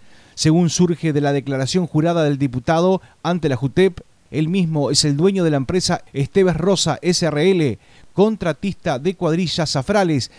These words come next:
que suministra mano de obra a la empresa Citrícola Salteña Sociedad Anónima.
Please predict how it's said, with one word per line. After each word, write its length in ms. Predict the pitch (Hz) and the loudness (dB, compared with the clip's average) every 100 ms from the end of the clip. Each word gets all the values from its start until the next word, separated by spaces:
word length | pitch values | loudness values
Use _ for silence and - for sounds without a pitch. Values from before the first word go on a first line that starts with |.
| - - | -16 -8
que 120 | 117 | -2
suministra 560 | 160 151 190 - 165 | 0 0 -2 -2 -2
mano 340 | 139 160 208 196 | -2 -2 0 0
de 120 | 156 | 2
obra 280 | 170 160 143 | 2 2 0
a 140 | 170 | 0
la 80 | 185 | 0
empresa 480 | 139 160 - 151 127 - - | 0 -2 0 -2 -4 -10 -6
Citrícola 720 | - 175 - 190 214 175 139 | -2 -2 -4 -6 -2 -2 0
Salteña 480 | 139 120 180 170 143 | -2 -2 -2 -2 -2
Sociedad 520 | - 135 147 143 143 | -4 -2 -2 0 0
Anónima. 560 | 147 127 92 78 50 | 2 0 -2 -8 -16